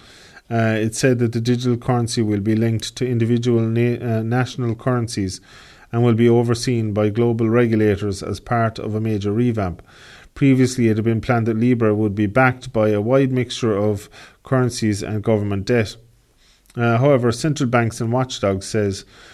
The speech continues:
uh, this raised concerns about how it could destabilize monetary policies and facilitate money laundering. Uh, in response, Libra's governing body, the Libra Association, said it would offer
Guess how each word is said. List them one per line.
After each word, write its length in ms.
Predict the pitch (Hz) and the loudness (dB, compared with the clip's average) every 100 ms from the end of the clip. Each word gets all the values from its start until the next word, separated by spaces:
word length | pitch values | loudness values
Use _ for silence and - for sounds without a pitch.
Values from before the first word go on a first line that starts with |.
| - _ - | -20 _ -4
uh, 400 | 113 107 107 104 | 0 2 2 0
this 300 | 107 131 - | 0 0 2
raised 320 | 123 113 104 | 4 4 2
concerns 580 | - 117 - 113 110 101 | -2 -2 0 0 -2 -2
about 380 | 107 104 107 95 | 0 0 0 0
how 300 | 107 113 113 | 2 2 2
it 460 | 65 - - 113 | -2 -8 -4 -4
could 220 | - 123 113 | 0 0 2
destabilize 720 | 120 - 135 123 117 107 104 | -2 2 2 4 4 2 2
monetary 440 | 120 120 110 123 | 0 0 0 -2
policies 580 | 117 123 120 107 101 92 | 0 0 0 -2 -4 -6
and 240 | 76 107 | -6 -8
facilitate 680 | - 113 - 131 117 113 104 | -6 -6 -2 -2 0 -2 -2
money 280 | 120 143 131 | 0 2 2
laundering. 480 | 107 101 92 90 80 - - - - - - | 0 -2 -4 -8 -10 -18 -20 -20 -20 -14 0
Uh, 220 | 117 117 | 2 2
in 180 | 120 135 | 0 0
response, 460 | 135 - 117 107 | 0 0 0 0
Libra's 460 | 117 120 113 117 107 | 0 0 2 2 0
governing 500 | - 120 117 117 110 | -2 -2 -2 -2 0
body, 320 | 117 117 117 | 2 2 2
the 160 | 110 107 | 0 -2
Libra 320 | 110 117 107 | 0 0 0
Association, 680 | 101 - 107 - 107 95 104 | 0 0 -2 -2 -2 -2 -6
said 240 | - 117 | -4 -4
it 80 | 104 | -2
would 180 | 95 107 | -4 -2
offer 420 | 113 131 113 107 | -2 -2 -2 -2